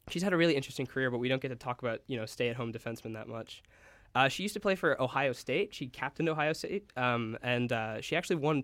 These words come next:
gold with Team Canada at the twenty thirteen Under eighteen World Championships. She added a Canada West gold to her career last season and will be hunting for another one this string, s-, spring. She's a great story and a huge underrated part of this team.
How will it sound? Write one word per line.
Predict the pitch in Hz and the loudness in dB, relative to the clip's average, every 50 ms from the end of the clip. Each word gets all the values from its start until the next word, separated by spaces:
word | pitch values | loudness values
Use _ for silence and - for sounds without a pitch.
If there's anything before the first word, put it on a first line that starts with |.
| - - 131 | -2 -4 -2
gold | - 135 151 151 | 0 2 2 2
with | 123 117 | 0 -4
Team | - - 123 120 120 | -6 -6 -6 -6 -4
Canada | - 123 127 131 117 110 104 | -2 -2 -2 0 -2 -2 -4
at | - 120 | -8 -10
the | - | -10
twenty | 117 - - 123 120 | -8 -6 -6 -6 -6
thirteen | - 113 113 - - - 117 113 120 120 131 | -6 -8 -10 -10 -10 -10 -8 -8 -8 -10 -10
Under | 113 113 113 113 110 | -8 -8 -6 -6 -8
eighteen | 113 - - 113 113 113 | -8 -8 -8 -8 -8 -8
World | 110 110 110 | -8 -10 -8
Championships. | - - 127 135 - - - - - - _ - - _ _ _ _ - - - - - - - | -8 -6 -8 -6 -8 -10 -14 -14 -16 -20 _ -20 -20 _ _ _ _ -20 -20 -20 -20 -20 -20 -12
She | - - 135 | -4 0 2
added | 131 131 123 | 4 4 2
a | 123 | 2
Canada | - 147 143 147 143 147 | 2 2 2 4 4 4
West | 143 147 147 - | 2 0 0 -2
gold | - 135 139 143 - | -4 -2 -2 -2 -2
to | - 123 | -4 -4
her | 120 | -4
career | 120 - 123 127 127 | -4 -4 -2 -2 -2
last | 123 123 123 | -2 -4 -4
season | - 143 160 160 143 | -4 -4 -2 0 0
and | 120 | 0
will | 117 107 | 0 -2
be | 110 117 | -4 -6
hunting | - 123 120 143 127 | -6 -6 -4 -4 -4
for | 120 - 113 | -4 -4 -4
another | 113 127 131 117 | -4 -2 -2 -2
one | 113 113 | -2 -4
this | 113 117 | -6 -6
string, | - - - 120 - - - - - - - - _ - | -8 -8 -8 -8 -8 -8 -10 -14 -18 -20 -20 -20 _ -12
s-, | - - - - | -12 -12 -12 -12
spring. | - - - - 123 107 90 - - - | -14 -10 -6 -6 -6 -6 -6 -12 -16 -18
She's | - - 120 | -12 -8 -6
a | 123 | 0
great | 113 143 151 147 | 2 4 4 4
story | - - 135 127 123 120 | 2 2 2 2 2 2
and | 110 110 | 0 -2
a | |
huge | 107 - 131 123 120 120 - - | -4 -2 -2 -2 -2 -2 -4 -6
underrated | 117 113 113 107 104 113 107 | -6 -4 -4 -6 -6 -8 -8
part | - 110 104 | -8 -10 -8
of | - - | -8 -10
this | - - - | -10 -10 -12
team. | - 127 127 131 - | -12 -12 -12 -14 -14